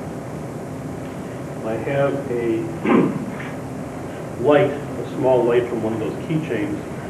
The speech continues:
built into the back here, so we'll have a glowing portion on the back. Now there's three holes that are drilled into the back here. That's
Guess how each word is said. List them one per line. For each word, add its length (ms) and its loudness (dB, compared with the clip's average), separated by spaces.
built 200 4
into 120 4
the 140 0
back 300 4
here, 140 -2
so 120 -2
we'll 160 0
have 100 0
a 80 -2
glowing 380 4
portion 340 0
on 100 -4
the 120 -4
back. 300 0
Now 80 0
there's 240 4
three 300 8
holes 600 8
that 80 0
are 100 4
drilled 380 0
into 140 0
the 100 0
back 460 2
here. 240 -4
That's 220 2